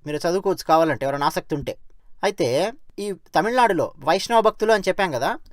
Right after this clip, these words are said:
ఈ శ్రీ వైష్ణవ అని ఒక సాంప్రదాయం ఉంది, విష్ణువును పూజించడం. శ్రీ వైష్ణవ సాంప్రదాయంలో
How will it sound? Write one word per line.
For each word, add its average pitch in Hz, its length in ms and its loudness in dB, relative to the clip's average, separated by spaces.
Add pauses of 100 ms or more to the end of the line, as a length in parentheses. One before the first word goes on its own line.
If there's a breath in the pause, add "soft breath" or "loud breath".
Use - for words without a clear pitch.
(160)
ఈ 175 80 -6
శ్రీ 220 320 -4
వైష్ణవ 220 540 2
అని 214 180 4
ఒక 220 80 -6
సాంప్రదాయం 202 540 2
ఉంది, 160 220 -6 (120)
విష్ణువును 208 400 -4
పూజించడం. 190 580 0 (380)
శ్రీ 240 160 -2
వైష్ణవ 233 340 2
సాంప్రదాయంలో 190 840 2